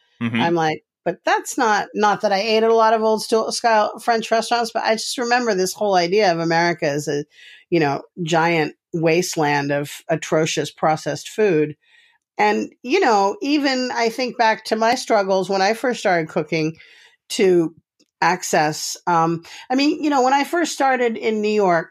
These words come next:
Speaker 2: there were two choices. There was, there was box meat, which
Speaker 1: Okay.
Speaker 2: meant it came through your purveyor. Uh, it was probably raised on a feedlot in Colorado or wherever,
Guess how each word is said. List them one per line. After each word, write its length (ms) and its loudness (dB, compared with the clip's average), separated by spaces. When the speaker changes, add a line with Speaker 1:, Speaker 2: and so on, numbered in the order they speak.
Speaker 2:
there 240 0
were 140 2
two 200 -2
choices. 640 -4
There 220 0
was, 440 -2
there 200 0
was 160 -2
box 400 0
meat, 420 -2
which 240 0
Speaker 1:
Okay. 140 0
Speaker 2:
meant 280 2
it 120 -2
came 300 -2
through 200 0
your 180 2
purveyor. 880 0
Uh, 720 2
it 160 -4
was 180 -4
probably 840 0
raised 400 0
on 140 -2
a 60 -2
feedlot 640 0
in 120 -6
Colorado 720 2
or 200 0
wherever, 840 0